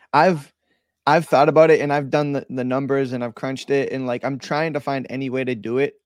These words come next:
This year doesn't look feasible, but if you, me and you, and if Aiden wants to get involved, we can think about this for three hundred sixty-five days. I say there's no reason why we don't go next year.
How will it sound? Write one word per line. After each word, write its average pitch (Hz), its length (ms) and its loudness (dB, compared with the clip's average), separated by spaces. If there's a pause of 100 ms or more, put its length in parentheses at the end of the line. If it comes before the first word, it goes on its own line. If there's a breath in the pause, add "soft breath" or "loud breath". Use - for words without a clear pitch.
This 143 360 -4
year 156 180 0
doesn't 139 340 -2
look 131 140 -10
feasible, 156 540 -4 (180 soft breath)
but 143 100 -2
if 123 140 -4
you, 175 240 -6
me 190 260 -2
and 226 120 -2
you, 170 320 0 (180 soft breath)
and 131 100 -8
if 127 100 -10
Aiden 170 240 0
wants 180 180 -6
to 175 80 -6
get 175 160 -6
involved, 170 340 0
we 147 220 -2
can 202 180 -6
think 196 180 -6
about 165 220 -4
this 139 140 -8
for 135 120 -12
three 160 200 -8
hundred 160 280 -10
sixty-five 151 600 -4
days. 131 280 -2
I 139 140 -4
say 156 200 -6
there's 135 180 -6
no 143 180 -4
reason 143 300 -6
why 135 100 -4
we 131 160 -4
don't 135 300 -4
go 135 160 -6
next 127 340 -10
year. 117 180 -4